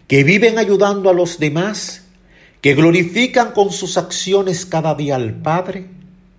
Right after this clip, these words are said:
De ellos será el reino de los cielos.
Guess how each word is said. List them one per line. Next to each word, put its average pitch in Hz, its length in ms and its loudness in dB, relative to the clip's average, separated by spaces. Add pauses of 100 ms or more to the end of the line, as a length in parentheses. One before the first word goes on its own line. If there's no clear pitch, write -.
(760)
De 127 340 -2
ellos 147 520 -8 (720)
será 131 580 -6
el 147 200 -6
reino 165 480 -6
de 104 100 -6
los 95 220 -8
cielos. 95 580 -12